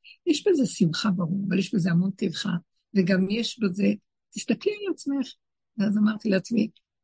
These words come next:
"אני, לא שאני לא רוצה שלא יבואו, או רוצה או לא רוצה, אל תרצי, אל, לא, לא תרצי. תישארי בקו האמצע", ושזה מאוד שמח, אם הם באו, והיה לך רגע שמחה, השם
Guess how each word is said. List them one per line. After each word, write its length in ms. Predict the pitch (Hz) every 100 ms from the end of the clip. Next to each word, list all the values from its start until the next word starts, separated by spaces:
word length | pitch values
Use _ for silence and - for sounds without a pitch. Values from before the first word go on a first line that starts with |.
| _ -
"אני, 300 | 214 277 330 _ _ _ _ _ _ _ _ _ _ _ -
לא 220 | 196 233
שאני 400 | 294 415 339 208
לא 80 | 175
רוצה 260 | 165 - 175
שלא 260 | - 180 165
יבואו, 400 | 170 143 170 160 170
או 120 | 208
רוצה 360 | 165 - - 190
או 160 | 175 170
לא 60 |
רוצה, 240 | 175 175 -
אל 60 | 285 294
תרצי, 400 | 320 - - 269
אל, 180 | - 233 220 _ -
לא, 300 | 196 208 269
לא 200 | 208 233 233
תרצי. 440 | 214 170 - - - _ _ _ -
תישארי 440 | 196 - 269 370 330
בקו 200 | - 226 208
האמצע", 480 | 208 175 170 - 190 196
ושזה 300 | - 214 220
מאוד 220 | 285 359
שמח, 160 | 381 339 -
אם 120 | 226
הם 160 | 233 190
באו, 220 | 175 185 - - _ -
והיה 140 | 214
לך 240 | 247 233 -
רגע 280 | 285 311
שמחה, 360 | 311 254 214 -
השם 200 | 190 392